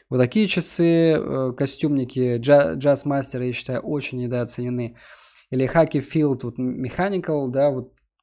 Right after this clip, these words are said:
подобные сейчас, э, новые у них закрытые за задней крышкой, такие прям полевые часы, вот разные-разные вариации за четыреста баксов.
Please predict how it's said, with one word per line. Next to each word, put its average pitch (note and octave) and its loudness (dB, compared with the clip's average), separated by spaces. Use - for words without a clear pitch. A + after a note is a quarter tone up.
подобные C#3 2
сейчас, A#2 -10
э, - -14
новые C#3 -4
у A#2+ -6
них A#2+ -8
закрытые B2+ -4
за B2 -2
задней C3 0
крышкой, E3+ -4
такие C#3 0
прям B2 -2
полевые C3+ 0
часы, E3 -2
вот C3 -4
разные-разные B2+ 2
вариации C3 -2
за A2 -8
четыреста A#2+ -10
баксов. B2+ -4